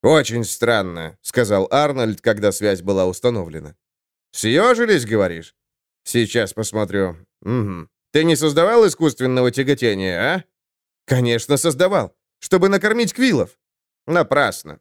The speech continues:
упрекнул Арнольд. «Смаги привыкли к слабому тяготению». «Откуда мне было знать?» «Испытывая необычное для них тяготение, они ссыхаются до микроскопических размеров, теряют сознание и гибнут».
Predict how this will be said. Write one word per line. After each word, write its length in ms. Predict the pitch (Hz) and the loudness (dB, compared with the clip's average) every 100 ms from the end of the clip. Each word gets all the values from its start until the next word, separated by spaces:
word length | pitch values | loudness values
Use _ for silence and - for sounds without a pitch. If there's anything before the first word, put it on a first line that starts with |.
| _ | _
упрекнул 520 | 131 123 123 104 107 - | -2 0 0 0 -4 -2
Арнольд. 420 | 117 87 80 - _ _ _ _ _ | -2 -4 -10 -20 _ _ _ _ _
«Смаги 460 | - 247 285 226 185 | -8 -2 0 2 2
привыкли 440 | 196 190 185 170 | 2 2 2 0
к 80 | 135 | -2
слабому 460 | 165 190 127 107 92 | 0 2 2 2 -2
тяготению». 640 | 90 101 87 80 80 78 _ _ _ _ _ _ - | -2 -2 -2 -8 -10 -14 _ _ _ _ _ _ -2
«Откуда 520 | 123 123 - 180 196 | 0 0 2 2 4
мне 220 | 202 208 | 2 2
было 240 | 202 208 208 | 2 2 2
знать?» 360 | 202 147 92 _ _ _ _ _ _ - | 0 -2 -4 _ _ _ _ _ _ 0
«Испытывая 640 | 123 117 135 127 127 127 | 0 0 -2 0 2 2
необычное 640 | 127 123 139 131 131 123 | 2 0 0 0 -2 0
для 140 | 117 | 0
них 180 | 123 139 | 0 0
тяготение, 640 | - 120 120 151 175 160 131 | -2 0 0 0 2 0 0
они 220 | 156 180 | 0 -2
ссыхаются 640 | - 170 190 208 190 175 | -2 -4 -2 0 0 0
до 120 | 170 | -2
микроскопических 920 | 185 175 180 - 175 185 165 147 156 | -2 -2 -4 -4 -4 -2 -4 -2 -2
размеров, 600 | 156 151 160 196 165 104 | 0 0 0 0 2 0
теряют 360 | - 175 185 156 | -2 0 0 2
сознание 580 | 160 147 180 180 165 170 | 0 0 -2 -2 0 0
и 100 | 170 | -4
гибнут». 480 | 156 196 110 85 | -4 -4 -4 -8